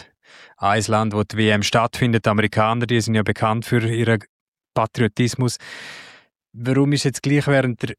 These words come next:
W M ist dann gleich so, dass man mega viel überall Leute sieht mit, äh, Schweizer Liebli, aber sonst,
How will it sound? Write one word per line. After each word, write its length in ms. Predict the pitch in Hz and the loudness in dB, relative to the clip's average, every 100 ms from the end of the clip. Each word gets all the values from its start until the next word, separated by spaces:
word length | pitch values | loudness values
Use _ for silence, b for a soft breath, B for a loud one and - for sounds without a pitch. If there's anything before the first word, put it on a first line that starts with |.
| - | -10
W 420 | 113 120 135 156 | -4 0 4 4
M 300 | 135 120 120 | 4 2 2
ist 200 | 113 - | 0 -2
dann 120 | 113 | -2
gleich 180 | 123 135 | 0 0
so, 260 | 139 127 123 | 2 2 0
dass 180 | 120 120 | 0 0
man 140 | 113 | 0
mega 260 | 120 123 117 | 2 0 0
viel 300 | 123 127 123 | 0 -2 -2
überall 520 | 123 120 117 117 117 | -2 0 2 2 0
Leute 280 | 117 123 - | 0 -2 -4
sieht 320 | - 120 117 | 0 2 2
mit, 300 | 117 - - | -2 -2 0
äh, 440 | 110 110 110 110 | 4 4 4 2
Schweizer 420 | 107 - 127 - 123 | 0 0 0 0 2
Liebli, 340 | 123 117 120 | 2 2 2
aber 160 | 107 107 | 2 0
sonst, 580 | - 127 131 - - | 0 0 -2 -6 -10